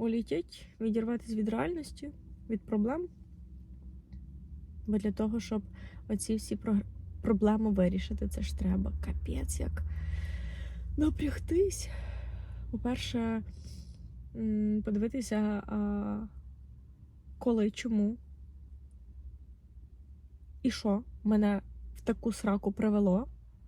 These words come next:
А це капець як неприємно, тому що визнавати, що ти сам себе привів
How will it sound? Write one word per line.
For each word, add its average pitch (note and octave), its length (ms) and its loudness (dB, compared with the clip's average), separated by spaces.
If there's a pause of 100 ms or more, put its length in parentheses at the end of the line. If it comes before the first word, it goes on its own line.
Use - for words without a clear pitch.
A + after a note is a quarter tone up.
(220)
А G#3 100 4
це F3+ 180 0
капець F3+ 560 2
як F3 160 -2
неприємно, G3 680 6
тому F#3+ 280 2
що - 140 -2
визнавати, F#3+ 540 4
що - 140 -8
ти G3+ 80 0
сам F3+ 220 2
себе F#3+ 240 2
привів G#3+ 400 2